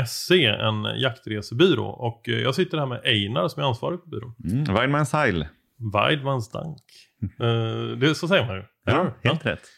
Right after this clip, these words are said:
Speaker 1: Och Weidman, om vi börjar där, det stavas med A, va?
Speaker 2: Ja.
Speaker 1: Weid-
Speaker 2: Precis.
Speaker 1: Man.
Speaker 2: Eh, W A I D M A N N punkt S E ska man gå in på för att kolla in våra jaktresor.
Speaker 1: Ja, vad härligt. Och vi, jag, jag reste ju faktiskt med er.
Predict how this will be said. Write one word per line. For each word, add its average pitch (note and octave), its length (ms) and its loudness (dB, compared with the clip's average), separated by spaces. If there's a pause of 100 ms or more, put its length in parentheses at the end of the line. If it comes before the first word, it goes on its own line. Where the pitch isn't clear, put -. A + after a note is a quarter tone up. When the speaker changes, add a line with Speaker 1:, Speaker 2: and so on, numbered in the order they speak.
(140)
Speaker 1:
Och D3+ 340 2
Weidman, C#3+ 800 2
om D3 120 -4
vi D3 60 -8
börjar D3+ 240 2
där, B2 260 2
det C#3 180 -2
stavas C#3 300 -2
med C3+ 120 -6
A, D3 280 0
va? G2+ 180 -4 (160)
Speaker 2:
Ja. F#2+ 60 0
Speaker 1:
Weid- A2+ 600 -2 (340)
Speaker 2:
Precis. G#2 680 2 (120)
Speaker 1:
Man. F#2+ 100 0
Speaker 2:
Eh, F#2 220 2 (200)
W A2 640 2 (120)
A G2+ 420 0
I F#2 260 0
D F2 380 -2 (140)
M F2 400 2
A E2 380 -2
N E2 320 -2
N F2 280 -2 (100)
punkt E2 300 -2
S - 280 -6
E A#2 200 0
ska - 180 -10
man E2 160 0
gå E2 100 0
in D#2+ 180 -4
på - 140 -16
för E2 140 -10
att D#2+ 80 -10
kolla E2+ 220 -4
in D#2+ 140 -4
våra D2+ 180 -4
jaktresor. - 540 -8 (160)
Speaker 1:
Ja, A#2 100 -8
vad A2 160 -2
härligt. G#2 340 -6
Och C#3+ 280 2
vi, E3 140 4
jag, E3+ 200 4
jag E3+ 200 6
reste G3+ 280 4
ju G#3+ 40 -2
faktiskt D#3 280 2
med F#3+ 280 4
er. G2 120 0